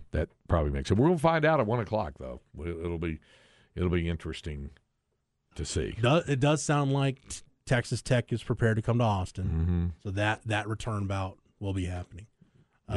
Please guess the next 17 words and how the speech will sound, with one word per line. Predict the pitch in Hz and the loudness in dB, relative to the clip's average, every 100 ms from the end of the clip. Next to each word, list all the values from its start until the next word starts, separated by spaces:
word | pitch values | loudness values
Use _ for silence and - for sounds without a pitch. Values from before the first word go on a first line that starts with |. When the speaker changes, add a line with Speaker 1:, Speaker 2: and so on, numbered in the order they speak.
| 95 | 0
Speaker 2:
Uh, | 90 87 - - _ _ _ _ _ _ _ - | 0 -4 -10 -20 _ _ _ _ _ _ _ -2
I'm | 120 | -2
guessing | 104 117 127 160 | 2 0 2 2
the | 117 | 2
league | 107 101 123 | 0 -2 -2
would | 104 87 | -2 -2
want | 92 113 127 - | 0 0 0 -2
the | 131 | 0
K-State | - 135 - 139 131 | 2 2 2 -2 0
Texas | - 135 - 131 | 0 -2 -2 -2
game. | 135 143 151 165 _ _ _ _ _ _ - - - - - - - _ _ _ | 0 0 -2 -6 _ _ _ _ _ _ -20 -20 -20 -20 -20 -20 -20 _ _ _
I'm | 95 | 4
Speaker 1:
Uh, | 98 95 92 | 6 8 6
Speaker 2:
guessing | 92 120 | 6 4
that'll, | 113 123 127 131 | 2 2 0 0
that'll | 127 127 | 0 0
stay. | - 135 147 | 0 -2 -2